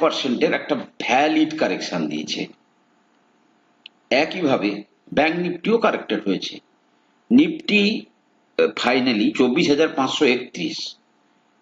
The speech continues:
দুশো সত্তর পয়েন্ট নিচে এসে বন্ধ হয়েছে। আর ব্যাংক নিফটি বাহান্ন হাজার দুশো ছেষট্টি, তিনশো পঞ্চান্ন পয়েন্ট নিচে এসে ক্লোজিং দিয়েছে। ডোমেস্টিক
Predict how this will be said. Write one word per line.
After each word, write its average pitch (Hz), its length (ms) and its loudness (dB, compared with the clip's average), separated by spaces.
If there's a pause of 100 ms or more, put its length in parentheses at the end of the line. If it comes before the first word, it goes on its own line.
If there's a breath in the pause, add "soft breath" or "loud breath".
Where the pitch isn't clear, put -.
(120)
দুশো 147 240 2 (100)
সত্তর 185 340 2 (100)
পয়েন্ট 156 240 2 (140)
নিচে 135 240 4 (120)
এসে - 180 -2 (100)
বন্ধ 104 200 4 (100)
হয়েছে। - 280 -6 (1700)
আর 98 60 4 (100)
ব্যাংক 156 260 2
নিফটি 214 240 -2 (100)
বাহান্ন 147 360 4
হাজার 160 260 2
দুশো 143 260 2
ছেষট্টি, 127 440 0 (600)
তিনশো 175 280 2 (120)
পঞ্চান্ন 175 400 4 (100)
পয়েন্ট 117 280 4
নিচে 110 200 -2 (100)
এসে - 140 -2 (140)
ক্লোজিং 87 280 0 (120)
দিয়েছে। - 260 -8 (1400)
ডোমেস্টিক 208 520 2